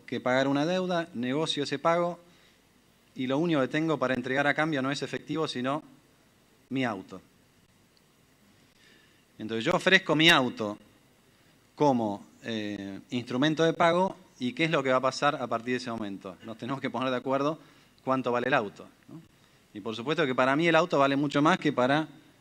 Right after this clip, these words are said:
el ac-, el acreedor que está esperando recibirlo para venderlo. Bueno, esa es la dinámica que hay cuando hay una negociación en bonos.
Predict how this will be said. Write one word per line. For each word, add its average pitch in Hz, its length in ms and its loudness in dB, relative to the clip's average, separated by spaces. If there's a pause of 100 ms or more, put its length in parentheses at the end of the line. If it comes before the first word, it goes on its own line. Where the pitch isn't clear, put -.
el 117 160 -2
ac-, 117 240 -2
el 117 140 -2
acreedor 127 360 2
que 127 60 -6
está 127 120 -2
esperando 135 360 2
recibirlo 143 420 0
para 123 180 4
venderlo. 104 520 -2
Bueno, 123 260 -4
esa 180 340 2
es 170 360 -2
la 120 160 0
dinámica 160 640 0 (880)
que 135 220 -2
hay 165 280 0 (160)
cuando 123 360 0
hay 151 100 2
una 151 140 0
negociación 123 480 -2
en 127 120 -2
bonos. 110 540 -4